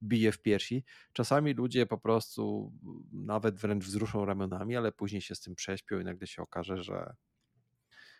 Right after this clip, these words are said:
w sumie to może miał trochę racji. Jest trochę bucem, ale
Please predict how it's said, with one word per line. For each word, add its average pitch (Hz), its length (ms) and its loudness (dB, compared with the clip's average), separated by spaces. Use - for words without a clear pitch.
w - 80 -12
sumie 101 300 -2
to 92 280 -6
może 92 240 -6
miał 90 220 -4
trochę 92 280 -8
racji. 87 560 -6
Jest 113 280 -4
trochę 92 200 -6
bucem, 87 520 -6
ale - 280 -10